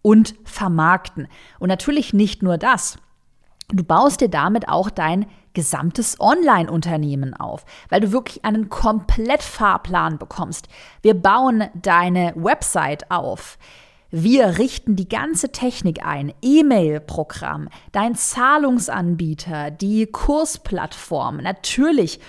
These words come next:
kümmern wir uns um deine lukrative Positionierung. Wir planen dein Produkt,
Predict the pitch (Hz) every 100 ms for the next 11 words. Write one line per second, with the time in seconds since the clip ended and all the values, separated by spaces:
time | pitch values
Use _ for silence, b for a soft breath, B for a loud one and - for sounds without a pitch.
0 | B - 294 277 233 190 190 185 202 185
1 | 175 175 175 185 - 175 - 190 175 170
2 | 190 185 190 - 254 269 311 302 185 190
3 | 269 277 - 190 190 226 247 196 202 202
4 | 202 B B - - 190 269 277